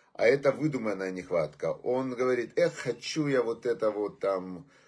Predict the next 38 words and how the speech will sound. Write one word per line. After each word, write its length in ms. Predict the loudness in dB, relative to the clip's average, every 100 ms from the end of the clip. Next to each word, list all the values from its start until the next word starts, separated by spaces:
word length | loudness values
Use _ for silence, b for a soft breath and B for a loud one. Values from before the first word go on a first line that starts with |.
| b
вот 200 | -4 -2
такие 340 | 0 -2 -2 -2
вот 160 | -2
часы, 360 | -4 -8 -4 -2
вот 160 | -2 -2
такую 280 | -2 -2
машину, 560 | -4 -4 -4 -4 -4 -4
вот 200 | -6 -4
такое, 580 | -6 0 4 6 4 0 b b b
это 320 | 2 2 4
вот 140 | -2 0
хочу». 560 | 0 0 0 -2 -4 -14 b b b b _
Он 180 | 0 0
себе 160 | 2 0
создаёт 460 | 0 0 2 2
нехватку, 600 | 0 -4 4 4 4 -4
как 260 | -4 -4 -4
«мне 280 | -10 -2 -2
этого 240 | 0 0
не 160 | 2 0
хватает». 580 | 0 0 2 0 0 -4
Откуда 360 | -4 0 0
ты 120 | 0 0
знаешь, 280 | -2 -2
что 160 | -2 -6
оно 140 | -6
тебе 140 | -8 -10
не 100 | -8
хватает? 480 | -6 -2 -2 -4 -6
Если 240 | -6 -6
тебе 220 | -4 -2 -2
еды 200 | -2 -4
не 120 | -2
хватает, 480 | -2 2 2 2 -2
тебе 100 | 2
реально 280 | 2 2
не 120 | -2 -8
хватает. 480 | -8 -8 -8 -12